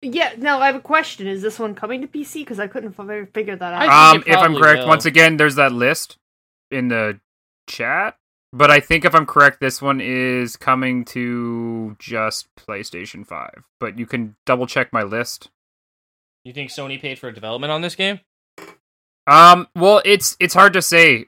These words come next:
Speaker 3: um, because Sony really, the, the Oddworld games, have,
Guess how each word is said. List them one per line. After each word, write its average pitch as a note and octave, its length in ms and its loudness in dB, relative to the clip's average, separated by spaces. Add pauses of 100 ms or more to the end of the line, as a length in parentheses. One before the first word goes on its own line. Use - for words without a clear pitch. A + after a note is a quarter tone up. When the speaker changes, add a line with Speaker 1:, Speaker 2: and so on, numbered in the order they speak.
Speaker 3:
um, C#3 840 6
because D3 460 0
Sony E3 1080 -2
really, D3 560 -2 (440)
the, C#3 280 -4
the C3+ 120 0
Oddworld D3+ 500 2
games, D3 240 0
have, C3 120 -8